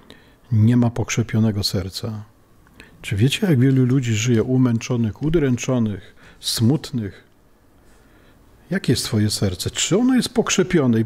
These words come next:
następne pytanie: kto je pokrzepia? Czy jest pokrzepiane przez Boga, przez Boże Słowo?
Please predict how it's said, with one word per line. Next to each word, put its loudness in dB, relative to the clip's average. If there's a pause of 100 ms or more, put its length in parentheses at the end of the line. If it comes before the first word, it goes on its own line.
(140)
następne 0
pytanie: -4 (240)
kto 2
je 2
pokrzepia? -12 (1000)
Czy -2
jest 0
pokrzepiane 0
przez -4
Boga, -2
przez -4
Boże 4
Słowo? -4